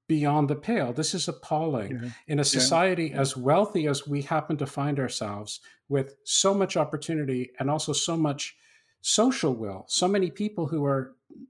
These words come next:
Speaker 1: who are motivated to actually assist and so many possibilities of doing so. The fact that we
Speaker 2: Yeah.
Speaker 1: look at these problems as insoluble is,
Speaker 2: Yeah.
Speaker 1: uh, is reprehensible. And, and, uh, so, so I'm gonna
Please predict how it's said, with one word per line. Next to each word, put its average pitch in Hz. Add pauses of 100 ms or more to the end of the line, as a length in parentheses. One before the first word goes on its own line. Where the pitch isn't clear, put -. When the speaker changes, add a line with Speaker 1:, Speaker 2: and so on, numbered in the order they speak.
(280)
Speaker 1:
who 151
are 139
motivated 131
to 135
actually 127
assist 156
and 110
so 165
many 160
possibilities 139
of 131
doing 175
so. 120
The 123
fact 160
that 143
we 139
Speaker 2:
Yeah. 135
Speaker 1:
look 175
at 151
these 139
problems 151
as 127
insoluble 135 (500)
is, 151 (320)
Speaker 2:
Yeah. 127 (180)
Speaker 1:
uh, 135 (140)
is 139
reprehensible. 160
And, 151
and, 160 (520)
uh, -
so, 180
so 185
I'm 180
gonna 170